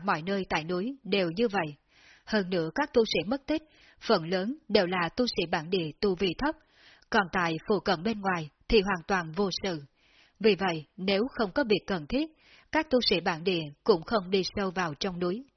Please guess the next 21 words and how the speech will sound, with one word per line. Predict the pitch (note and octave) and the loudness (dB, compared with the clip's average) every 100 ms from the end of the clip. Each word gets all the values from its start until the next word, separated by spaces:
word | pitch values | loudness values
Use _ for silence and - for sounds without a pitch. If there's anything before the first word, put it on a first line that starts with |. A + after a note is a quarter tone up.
| _ - _ | _ -20 _
Chuyện | - G3 D#3 | 2 2 2
mất | C4+ | -4
tích, | - D#4 - _ - | -2 -4 -4 _ -10
sau | - G#3+ | 0 2
đó | F3 F#3 A#3+ | 2 -2 0
cũng | - F3+ E3+ | 2 2 4
giảm | E3+ | 0
hẳn, | F#3 E3 D3+ - _ _ - | 0 -4 -6 -18 _ _ 2
dần | G#3+ F3+ E3 | 4 4 2
dần | F#3 D#3+ | 0 0
không | - C4 | -4 -4
còn | - F#3+ D3 | 0 -2 0
ai | F#3 F3 | -4 0
truy | G#3+ | 0
cứu. | F3 F#3 F#3 B3+ _ _ - - _ | 2 0 -4 -6 _ _ -20 -20 _
Tam | A3 F#3 | -2 0
đại | F#3 E3 D3+ | 0 -2 0
thế | G#3 | -2
gia, | G3+ G#3 G3 F3+ | 0 -2 -2 -6
Giang | G3 A#3+ A#3 | -2 -2 0
Trự | - F3 | 0 0